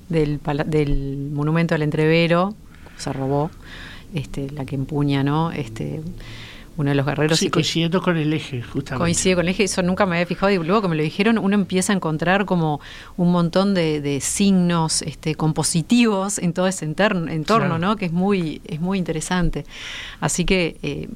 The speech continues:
Speaker 1: bueno, es realmente, eh, mu-, muy bueno tener todos estos conocimientos para luego ver la ciudad de otra manera, ¿no?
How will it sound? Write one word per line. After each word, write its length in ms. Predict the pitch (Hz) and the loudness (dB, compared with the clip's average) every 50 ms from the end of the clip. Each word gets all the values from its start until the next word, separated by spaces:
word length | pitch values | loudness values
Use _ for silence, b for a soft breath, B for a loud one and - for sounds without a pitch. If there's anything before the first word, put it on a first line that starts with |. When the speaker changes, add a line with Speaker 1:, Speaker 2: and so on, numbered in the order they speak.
| - - | -10 -6
Speaker 1:
bueno, 380 | 175 170 156 143 139 135 135 147 - - | -2 0 0 0 0 -2 -4 -8 -10 -10
es 380 | - 151 - - - - - - | -8 -8 -6 -6 -6 -8 -8 -6
realmente, 580 | - 156 151 156 160 160 156 165 160 151 143 - B B B B B B B B B B B | -6 -4 -2 -2 -2 0 0 2 2 0 0 -2 B B B B B B B B B B B
eh, 380 | - 151 143 143 139 139 135 135 139 - - - - - - - - - - | -4 -2 0 0 0 0 0 -2 -2 -4 -6 -8 -12 -16 -18 -18 -18 -8 -2
mu-, 180 | - 185 180 180 | 0 2 2 4
muy 160 | - 202 214 | 4 4 4
bueno 240 | 214 214 220 220 214 | 4 4 4 2 2
tener 220 | - 185 180 190 | 2 0 0 0
todos 140 | 185 - 196 185 | -2 -2 -4 -4
estos 140 | - 185 | -4 -4
conocimientos 500 | - 180 160 156 - 170 170 175 165 196 | -4 -2 -4 -2 -2 -2 0 0 2 2
para 200 | 190 - 165 156 | 2 2 2 2
luego 320 | 151 156 160 165 165 160 165 | 2 2 2 2 2 2 2
ver 200 | 165 139 170 170 | 2 2 2 2
la 140 | 180 190 185 | 2 2 2
ciudad 320 | - 202 180 170 175 180 | 2 0 0 2 2 2
de 80 | 185 185 | 2 2
otra 180 | - 160 160 | 2 0 -2
manera, 460 | 156 156 160 175 185 175 156 151 147 | 0 0 0 2 2 2 0 0 -2
¿no? 180 | 151 165 196 233 | -2 -2 -4 -4